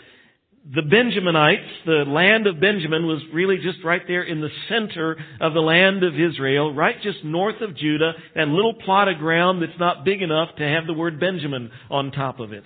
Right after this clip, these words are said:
So that's why I put a red circle there. So you can see that's where it is. Saul's father is named Kish,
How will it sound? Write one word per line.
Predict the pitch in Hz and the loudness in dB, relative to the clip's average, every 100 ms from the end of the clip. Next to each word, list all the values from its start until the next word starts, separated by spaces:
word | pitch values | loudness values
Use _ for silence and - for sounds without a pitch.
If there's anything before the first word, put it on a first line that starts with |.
| - | -6
So | |
that's | 135 139 | -4 -4
why | 143 139 | -6 -8
I | |
put | 139 | -4
a | 151 | -2
red | 143 151 147 | -2 -2 -4
circle | 170 156 139 120 | -4 -4 -4 -6
there. | 113 95 - - - - _ _ | -6 -10 -16 -20 -20 -20 _ _
So | 120 | -4
you | 135 | -2
can | 143 147 | -4 -4
see | 139 | 0
that's | 123 208 - 175 | 4 4 2 -2
where | 190 175 | 2 2
it | 160 | 4
is. | 165 117 110 - - - _ _ _ _ - _ _ _ _ _ _ - | 2 0 -4 -16 -20 -20 _ _ _ _ -20 _ _ _ _ _ _ 2
Saul's | 214 233 233 - | 6 6 4 -2
father | 233 233 247 180 180 | 4 6 8 8 6
is | 190 190 185 175 143 | 6 4 4 4 2
named | 175 180 170 - - | 2 4 2 -6 0
Kish, | 220 156 - - | 2 4 0 -6